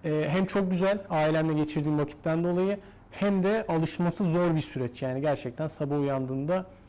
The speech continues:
yapacak şey düşünüyorsun normalde. Çünkü antrenman saati var. Arabaya binip gidiyorsun bir şekilde ve o takvimin içerisinde bazı şeyler çok daha kolay ve konfor zonunun içerisinde. Bu biraz daha farklı bir süreç getirdi. E, tabii fiziksel olarak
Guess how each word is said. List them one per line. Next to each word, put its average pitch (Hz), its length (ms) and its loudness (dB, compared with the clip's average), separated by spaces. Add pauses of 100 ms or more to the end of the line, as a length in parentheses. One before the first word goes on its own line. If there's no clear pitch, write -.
(160)
yapacak 151 440 0
şey 165 280 2
düşünüyorsun 139 500 -2
normalde. 135 420 -2
Çünkü - 280 -6
antrenman 147 440 0
saati 139 340 -2
var. 165 160 2 (380)
Arabaya 156 400 2
binip 156 260 0
gidiyorsun 147 480 0
bir 123 40 -2
şekilde 135 440 -2
ve 170 180 2 (380)
o 175 40 2
takvimin 185 520 0
içerisinde 180 800 0 (540)
bazı 180 300 2
şeyler 175 320 2
çok 175 260 -2
daha 156 180 2
kolay 160 300 2
ve 156 60 2
konfor 156 440 0
zonunun 143 280 0
içerisinde. 127 580 -2
Bu 208 140 -2
biraz 180 280 2
daha 180 120 2
farklı 165 380 0
bir 160 40 -2
süreç 165 380 -2
getirdi. 120 380 -6 (480)
E, - 40 -20
tabii 208 220 0
fiziksel 202 580 0
olarak 202 360 0